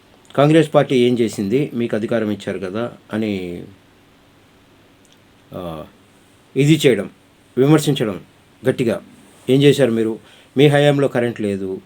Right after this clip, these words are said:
రైతుల బాధలు, మ్మ్, ప్రతిదీ సమస్య" అనే మాట్లాడడం జరిగింది. దానికి ధీటుగానే రేవంత్ రెడ్డి,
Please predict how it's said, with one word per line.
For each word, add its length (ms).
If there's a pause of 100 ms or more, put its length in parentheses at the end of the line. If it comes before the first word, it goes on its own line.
(160)
రైతుల 340
బాధలు, 600 (840)
మ్మ్, 240 (100)
ప్రతిదీ 460
సమస్య" 420
అనే 160
మాట్లాడడం 460
జరిగింది. 300
దానికి 320
ధీటుగానే 540
రేవంత్ 300
రెడ్డి, 340